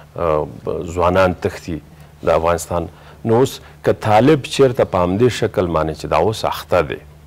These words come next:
کوم تصویر یې چې منفي موږ ته د مطبوعاتو یا د کېدای شي چې بعضې حقایق هم ولري. د دې د لارې چې کوم تصویر موږ لیدلی دی، که په همدې شکل باندې دوی ادامه ورکړي،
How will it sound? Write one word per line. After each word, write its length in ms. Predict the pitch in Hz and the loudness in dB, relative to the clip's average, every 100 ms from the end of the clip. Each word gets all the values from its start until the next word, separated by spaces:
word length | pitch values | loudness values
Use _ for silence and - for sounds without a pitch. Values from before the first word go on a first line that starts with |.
| - - - - - - | -20 -20 -20 -20 -20 -10
کوم 180 | - 101 | -2 0
تصویر 400 | 90 90 - 101 | 2 -2 0 -4
یې 80 | 90 - | -4 -4
چې 60 | |
منفي 480 | 87 85 80 101 90 87 | -2 -2 -2 -4 -4 -4
موږ 280 | 85 87 80 | -4 -4 -2
ته 100 | 82 | -4
د 140 | 73 | -4
مطبوعاتو 560 | 78 76 76 87 82 82 | -8 -8 0 0 0 -4
یا 160 | 76 71 | -4 -4
د 100 | 69 - - - - - | -6 -12 -20 -20 -20 -12
کېدای 220 | 76 76 | -6 -6
شي 180 | 71 76 | -6 -12
چې 100 | - | -8
بعضې 220 | 80 78 | -4 -4
حقایق 400 | 76 - 82 92 | -6 -4 -4 -2
هم 80 | 95 | -4
ولري. 340 | 76 71 73 - - - - | -4 -8 -10 -16 -20 -12 -4
د 40 | 101 | -2
دې 80 | 117 | 2
د 20 | |
لارې 300 | 104 110 104 | 4 4 4
چې 60 | - | -2
کوم 160 | 98 | -6
تصویر 340 | 92 85 - 90 | -6 -8 -6 -2
موږ 260 | 95 107 | 0 0
لیدلی 420 | 82 76 78 78 73 | -2 -2 0 0 -2
دی، 100 | 73 - - - | -8 -14 -20 -14
که 80 | 104 | -6
په 180 | 98 95 | 0 2
همدې 180 | 117 | 2
شکل 340 | 143 - - 120 | 0 -2 -4 -4
باندې 240 | 107 95 | -2 -2
دوی 220 | 92 117 | -4 -6
ادامه 360 | 107 87 92 113 117 | -2 0 0 0 -2
ورکړي، 380 | 123 123 123 | -4 -6 -12